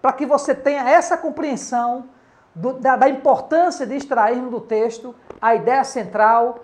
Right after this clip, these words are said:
assim como a tese. Então, um forte abraço. Gostaria, mais uma vez, que você pudesse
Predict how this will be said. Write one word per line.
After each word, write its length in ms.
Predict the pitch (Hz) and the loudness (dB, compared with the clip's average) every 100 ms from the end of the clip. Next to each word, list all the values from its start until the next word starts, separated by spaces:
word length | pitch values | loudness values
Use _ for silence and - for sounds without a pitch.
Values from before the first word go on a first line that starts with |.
| - | -6
assim 360 | 214 220 - 214 | -4 -4 -6 -8
como 220 | 214 220 | -4 -2
a 60 | 214 | -4
tese. 420 | 190 156 139 - | -4 -8 -10 -16
Então, 200 | 233 302 | -6 -6
um 20 | |
forte 320 | 277 311 302 269 | 0 0 0 -2
abraço. 680 | 160 220 262 269 - - _ _ _ | 0 4 4 2 -8 -20 _ _ _
Gostaria, 560 | 165 - - 269 294 277 | 2 2 2 2 2 4
mais 240 | 349 262 | 4 2
uma 120 | 302 | -2
vez, 480 | 180 262 269 233 - | 2 6 6 6 -4
que 380 | - 240 202 - - - | -8 -8 -8 -12 -20 -2
você 640 | 247 262 285 262 226 - - - _ | 0 2 4 6 6 0 -14 -20 _
pudesse 680 | - 226 302 302 - - - | -2 2 2 0 -6 -16 -18